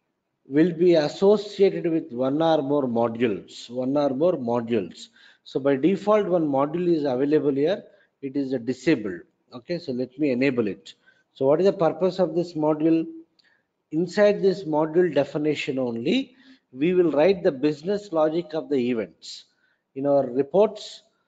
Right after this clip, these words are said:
we used to handle the events at the end of the program and write the logic. Here, the business logic related to the events should be written inside what? Module definitions. Module definition. So this is the module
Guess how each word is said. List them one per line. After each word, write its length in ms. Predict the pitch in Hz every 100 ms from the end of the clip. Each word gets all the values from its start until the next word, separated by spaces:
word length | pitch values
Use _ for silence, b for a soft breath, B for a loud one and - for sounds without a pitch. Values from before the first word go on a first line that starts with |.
| _ _ _
we 120 | 139
used 260 | 160 180 180
to 100 | 185
handle 340 | 156 165 175
the 140 | 175 160
events 260 | 156 170
at 140 | 170 139
the 80 | 143
end 200 | 135 160
of 180 | 160
the 100 | 147
program 420 | 160 151 156 175 175
and 140 | 135
write 220 | 143 143
the 80 | 139
logic. 380 | 123 98 92 -
Here, 340 | 113 160 220 220 B B -
the 120 | 127
business 640 | 117 151 160 185 214 208
logic 440 | 160 151 160 180 175
related 500 | 151 147 165 165 151
to 80 | 156
the 80 | 147
events 640 | 131 139 147 104 - - b b b
should 300 | - 160 143
be 80 | 143
written 320 | 151 190 180
inside 380 | 160 156 170 143
what? 320 | 139 - - b b -
Module 480 | 139 156 156 185 151
definitions. 880 | 139 - 131 117 - 120 92 - - _ -
Module 500 | 127 135 156 240 262 B B B
definition. 640 | 131 127 127 113 - 104 98
So 160 | 139
this 240 | 131 147 -
is 60 |
the 80 | 160
module 540 | 143 151 156 196 226